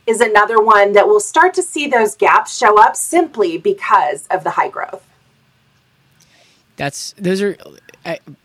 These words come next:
Speaker 2: first of all, thank you for being specific. Like, there's a lot of times when you'll ask questions, and I don't mean that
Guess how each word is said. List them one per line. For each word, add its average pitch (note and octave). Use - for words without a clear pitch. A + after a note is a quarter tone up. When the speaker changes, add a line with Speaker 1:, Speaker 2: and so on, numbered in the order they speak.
Speaker 2:
first -
of B2+
all, A#2+
thank G3
you A#3+
for G3+
being D3
specific. -
Like, C3
there's D#3+
a D#3
lot D3+
of F3
times D3
when C3
you'll A#2+
ask B2
questions, C3+
and D#3
I D3+
don't D3
mean C#3
that B2